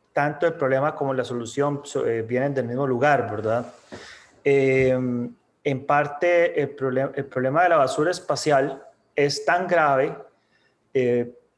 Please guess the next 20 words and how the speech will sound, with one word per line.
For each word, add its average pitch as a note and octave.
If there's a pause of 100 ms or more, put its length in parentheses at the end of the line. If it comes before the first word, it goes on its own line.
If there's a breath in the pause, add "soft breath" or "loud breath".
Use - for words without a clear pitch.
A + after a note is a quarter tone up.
(540)
que, C3
por C#3
ejemplo, C#3
pedazos C#3+
que -
tienen D#3+
menos D#3+
de D3+
tres D3+
centímetros D#3+
de E3
diámetro, D3
que -
no B2+
son D3+
detectables D3
con C#3+
los C#3+
radares C#3
actuales C#3